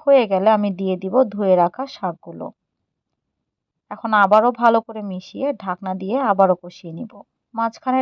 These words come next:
ঢাকনাটা উল্টে নেড়ে দিতে হবে। এরপর আবারও ঢাকনা দিয়ে কিছুক্ষণ কষিয়ে নিতে হবে। এই শাক রান্নাটায় আমি কোনো প্রকার পানি ইউজ করব না। শাকটা থেকে যে পরিমাণ পানি বের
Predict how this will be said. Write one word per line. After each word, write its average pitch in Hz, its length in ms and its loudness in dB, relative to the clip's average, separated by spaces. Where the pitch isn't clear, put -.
ঢাকনাটা 226 420 -4
উল্টে 226 380 -6
নেড়ে 208 260 -6
দিতে 190 320 -10
হবে। 185 240 -4
এরপর 214 240 -6
আবারও 214 320 6
ঢাকনা 226 360 -4
দিয়ে 233 180 -2
কিছুক্ষণ 214 420 -14
কষিয়ে 185 320 -12
নিতে 180 240 -12
হবে। 165 260 -14
এই 262 260 -6
শাক 277 200 4
রান্নাটায় 226 640 4
আমি 220 120 0
কোনো 214 180 0
প্রকার 208 320 0
পানি 196 220 2
ইউজ 190 220 -4
করব 185 260 -8
না। 233 60 0
শাকটা 220 420 0
থেকে 269 300 -4
যে 226 200 -2
পরিমাণ 226 360 -6
পানি 202 240 -4
বের 202 240 -4